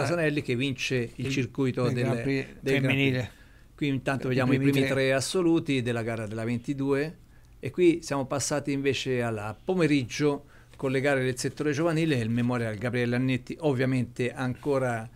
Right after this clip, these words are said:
Speaker 2: sempre valido come competizione in cui oltre centoventi, diciamo,
Speaker 1: Anche più erano,
Speaker 2: atleti
Speaker 1: sì.
Speaker 2: partecipano a questa gara.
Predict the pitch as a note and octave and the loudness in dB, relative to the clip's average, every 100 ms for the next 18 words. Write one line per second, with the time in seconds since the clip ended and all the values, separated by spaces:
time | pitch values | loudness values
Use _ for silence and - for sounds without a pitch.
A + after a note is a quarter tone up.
0 | - - - - C3+ C3 - C3 B2 A#2+ | -20 -20 -10 -4 -2 -2 -2 -2 0 0
1 | A#2 A2+ G#2+ A2 A#2+ C3+ B2 G2+ A2 B2 | 0 0 -2 -2 2 2 2 -2 -6 -2
2 | A#2 A2 G#2+ G#2 G2+ G2 F#2+ G2 F2 - | -2 -2 -6 -8 -8 -10 -12 -14 -16 -16
3 | - B2+ - B2+ C3+ A2+ - C#3+ C3 A2+ | -6 -4 -2 -4 -4 -4 0 2 2 -2
4 | G#2+ - - - A#2+ A#2 - C3 B2+ A#2+ | -4 -16 -20 -16 -8 -8 -2 0 0 0
5 | G2+ - - - - C3 A#2 A#2 G#2+ B2+ | -4 -12 -20 -16 -6 -4 -4 -6 -6 -4
6 | A#2+ - A#2+ B2 A2+ - A#2 G#2+ G#2 G#2 | -4 -4 -2 -2 -2 -6 -6 -4 -4 -8
7 | G2+ - - - - - - - - - | -10 -18 -20 -20 -20 -20 -20 -18 -6 -2
8 | A#2+ A#2 B2+ C3 A#2+ B2 - C#3 C3+ - | 0 2 2 0 0 -2 0 0 0 0
9 | C#3 B2 - - - - C3+ A#2+ - B2+ | 0 0 -4 -18 -20 -6 -4 -4 -4 -4
10 | C#3 B2 B2 A#2+ A2+ A2+ C#3 B2+ - A#2+ | -4 -4 -2 0 -2 -4 -4 -6 -4 -2
11 | A2+ G#2+ G2+ F#2 F#2 A#2 D3+ C3+ B2 | -2 -2 -4 -8 -8 -2 0 2 -2